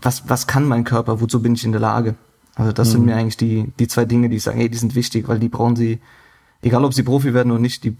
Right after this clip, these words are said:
Speaker 1: die, die können ihnen im, im ganzen Leben dann im Prinzip weiterhelfen.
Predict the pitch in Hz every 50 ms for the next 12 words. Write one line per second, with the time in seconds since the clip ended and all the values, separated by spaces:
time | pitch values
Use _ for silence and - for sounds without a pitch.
0 | _ _ - 107 - - - - 113 117 - - 117 120 120 120 117 117 113 113
1 | 113 110 - - 120 117 117 - 120 123 - - 117 113 110 110 110 113 120 127
2 | - _ _ _ _ _ _ - - 123 117 113 - 117 - 117 107 - - 110
3 | 110 - 117 127 113 113 113 123